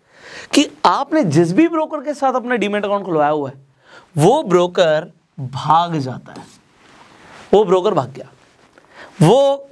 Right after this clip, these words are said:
कंपनी बैंकरप्ट हो गई, कंपनी बंद हो गई। अब हाथ खड़े कर दिए ब्रोकर ने कि भैया हम रिस्पॉन्सिबल नहीं, हमारी तो कंपनी डूब गई।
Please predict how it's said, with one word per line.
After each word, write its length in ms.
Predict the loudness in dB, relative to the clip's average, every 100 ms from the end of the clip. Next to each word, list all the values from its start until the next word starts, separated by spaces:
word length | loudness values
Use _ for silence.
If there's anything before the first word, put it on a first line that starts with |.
| _
कंपनी 360 | -2 0 0 2
बैंकरप्ट 480 | 0 0 -2 -2 -2
हो 80 |
गई, 120 | -2 -2
कंपनी 300 | -4 -4 -4
बंद 240 | -4 -4
हो 60 | -10
गई। 200 | -16 -20 _ _ _ _ _ _ _ _
अब 180 | 0 0
हाथ 220 | 0 0
खड़े 280 | -2 -4 -4
कर 140 | -4 -4
दिए 140 | -4
ब्रोकर 340 | -4 -4 -4
ने 140 | -6 -8 -10 -4
कि 100 | 0
भैया 440 | 2 2 2 -4 -12
हम 200 | -6 -4
रिस्पॉन्सिबल 580 | -4 -8 -10 -10 -6 -4
नहीं, 180 | -4 -4
हमारी 220 | -2 -2
तो 80 | -4
कंपनी 200 | -4 -2
डूब 160 | -2 -4
गई। 120 | -10